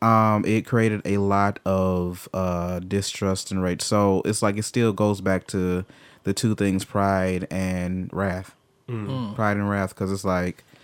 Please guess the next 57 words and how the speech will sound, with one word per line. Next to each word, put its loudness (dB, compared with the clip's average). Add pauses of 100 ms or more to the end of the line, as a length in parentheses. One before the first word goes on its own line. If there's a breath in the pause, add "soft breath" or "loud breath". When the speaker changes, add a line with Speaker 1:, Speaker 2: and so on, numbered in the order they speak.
(200 soft breath)
Speaker 1:
I -2
allowed 6
things 6
to 4
happen, 4
not 4
allowed, 0
like, 0
in 0
some 4
spaces, 2
accepted 0
people's -2
shit, -2 (400 loud breath)
and 2
it's 0
like, 0 (200)
I 0
didn't 2
deserve 2
that, -2
but 0
I 0
allowed 0
it -2
because -4
I -2
didn't -4
see -4
myself -4
in -4
the -6
light -6
that -4
I -4
saw -2
myself -6
in. -6 (340 loud breath)
And 0
now 2
I'm 0
trying 0
to 2
make 0
up -2
for -4
all 2
the 0
pride -2
that -2
I -4
should -6
have -4
had -2
during -4
that -6
time. -6